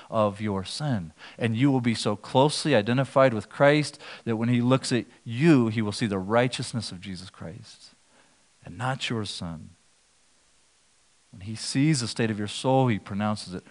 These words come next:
righteous because of the work of Christ. It's given to you as a, a gift.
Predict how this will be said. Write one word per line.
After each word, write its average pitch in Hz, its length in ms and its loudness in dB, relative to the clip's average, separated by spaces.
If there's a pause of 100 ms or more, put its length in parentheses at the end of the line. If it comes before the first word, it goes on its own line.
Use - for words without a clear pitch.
(140)
righteous 123 720 2
because 104 320 -6
of 95 80 -8
the 98 80 -6
work 117 380 -2
of 107 180 -6 (300)
Christ. 127 380 6
It's 104 100 -6
given 143 360 4
to - 120 -6
you 104 100 -2
as 98 160 -4
a, 98 100 -4 (260)
a 101 100 -8
gift. 104 720 -8